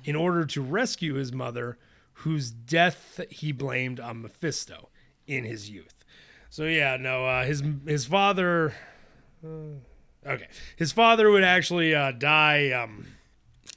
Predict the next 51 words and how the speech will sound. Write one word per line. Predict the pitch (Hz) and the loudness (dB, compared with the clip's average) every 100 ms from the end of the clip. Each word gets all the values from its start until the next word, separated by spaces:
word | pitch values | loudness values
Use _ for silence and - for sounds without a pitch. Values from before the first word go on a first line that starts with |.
| _ | _
saving | - - 165 156 160 | -6 2 2 2 0
him | 160 147 | 0 -2
in | 127 | -4
a | 107 | -6
snowstorm | - 151 139 143 170 160 | -8 -6 -6 -4 -4 -2
after | 160 151 170 | -4 -4 -2
they | 165 | -2
ran | 165 170 | 0 -2
away. | 170 175 180 180 - - - | -2 -2 -2 -4 -14 -20 -10
So | - 151 | -2 2
after | 156 143 | 2 0
he | 139 202 | -2 0
died, | 180 165 156 156 127 | 2 4 4 2 0
Doom | 151 151 | -2 0
wanted | 143 135 120 | -2 -4 -6
to, | 135 | -6
you | 127 | -6
know, | 123 120 | -6 -8
know | 123 | -8
about | 120 120 | -6 -8
his | 113 | -6
mother, | 147 170 165 151 | -4 -2 0 -2
found | - 117 113 | -4 -10 -10
the | 113 | -8
journal, | 135 156 156 151 143 | -4 -2 0 -2 -4
and | 120 | -8
was | 120 120 | -10 -8
like, | 113 135 | -8 -4
"Oh, | 185 165 | -2 -2
shit, | - 190 180 170 _ _ _ _ | 0 0 0 -4 _ _ _ _
my | 139 135 | -6 -4
father's | - 190 180 175 165 139 | 0 2 2 2 -2 -2
a | |
s-, | - | -8
practitioner | - 175 156 - 160 160 143 | -2 0 0 -2 -4 -4 -6
of | 127 | -4
science. | - 190 190 180 | 0 2 2 0
My | 160 139 | -4 -2
mother | 165 156 151 | -2 0 -2
was | 139 139 | -4 -4
magic. | 196 202 151 151 139 _ _ - - _ _ _ | -2 -2 -2 -4 -6 _ _ -20 -20 _ _ _
Both | - 226 | 2 4
these | 226 175 | 4 2
things | 208 190 | 2 2
are | 147 | 0
real. | 143 220 240 196 165 | -2 2 4 4 4
Why | 175 190 | 4 4
not | 185 180 170 - | 2 0 0 -4
just | 170 143 - - | -4 -4 -8 -10
combine | 165 165 202 214 208 139 | -8 -6 -6 -6 -6 -6
those?" | 139 139 139 139 | -4 -2 -4 -6